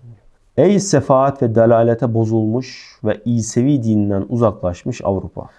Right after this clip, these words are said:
Deccal gibi bir tek gözü taşıyan kör dehan ile ruhu beşere, beşerin ruhuna bu cehennemi haleti hediye ettin. Bak bize hediye ettiler. Sonra anladın ki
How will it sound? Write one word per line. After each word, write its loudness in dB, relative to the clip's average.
Deccal 2
gibi 2
bir -2
tek -4
gözü -2
taşıyan -4
kör 2
dehan -2
ile 0
ruhu 0
beşere, -6
beşerin 0
ruhuna 2
bu 0
cehennemi 0
haleti -2
hediye -2
ettin. -12
Bak -12
bize -6
hediye 0
ettiler. -14
Sonra 2
anladın 4
ki -4